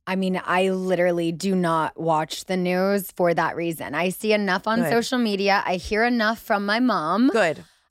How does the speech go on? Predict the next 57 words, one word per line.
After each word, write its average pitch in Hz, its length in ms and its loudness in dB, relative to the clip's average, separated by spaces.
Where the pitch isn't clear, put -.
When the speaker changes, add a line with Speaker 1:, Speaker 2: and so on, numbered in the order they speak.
Speaker 1:
I 240 420 2
walked 220 580 0
outside 214 500 0
after 190 240 -2
I 196 60 2
recorded 196 520 -4
here 185 440 0
last 175 380 0
night 214 360 0
and 185 120 -6
I 180 120 -2
was 185 240 -6
like, 170 400 0
"Oh 208 100 2
my 165 200 0
God, 175 360 0
there's 202 180 -2
a 208 60 -6
fi-," - 180 -6
I 196 140 2
didn't 254 140 2
know 220 100 2
anything 226 300 0
about 226 180 4
a 214 40 -10
fire. 320 340 2
Speaker 2:
Yeah, 190 300 4
right. 190 320 0
Speaker 1:
But 320 120 4
yesterday 311 440 0
during 254 300 0
lunch, 320 380 -2
there 240 140 4
was 226 280 0
nothing. 240 460 2
It 196 100 2
was, 220 100 0
the 247 140 2
air 254 120 4
was 262 160 0
clear. 381 340 0
And 233 120 2
then 240 140 0
Speaker 2:
Yeah. 151 80 -2
Speaker 1:
all 294 160 4
of 254 80 -2
a 254 80 0
sudden, 320 300 0
they're 226 100 2
like, 208 160 0
"Oh, 320 160 4
the 202 80 -2
fire's 220 340 0
in 233 100 -6
Canada." 277 360 0
I'm 214 80 0
like, 190 160 -4